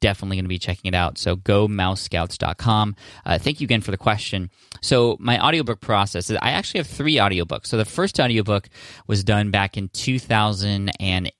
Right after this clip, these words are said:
eight. And this was after I launched my ebook, which was a study guide for helping people pass an exam in the architecture industry.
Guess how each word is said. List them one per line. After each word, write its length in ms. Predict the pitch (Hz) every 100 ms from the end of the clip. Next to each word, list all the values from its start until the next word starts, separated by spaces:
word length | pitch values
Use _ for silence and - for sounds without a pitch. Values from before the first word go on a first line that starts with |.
| -
eight. 400 | 92 90 - - - - -
And 80 | 113
this 120 | 107
was 160 | 120 -
after 300 | 107 110 -
I 60 | 113
launched 360 | 104 101 101 101
my 160 | 95 -
ebook, 380 | 101 92 90 -
which 180 | 101 107
was 120 | 95
a 40 |
study 340 | - 143 147 113
guide 340 | 92 90 95
for 200 | - 98
helping 280 | 98 101 98
people 200 | 101 90
pass 300 | 107 90 92
an 80 | 98
exam 280 | 98 87
in 40 | 90
the 80 | 92
architecture 460 | 120 117 98 -
industry. 480 | 87 82 - - -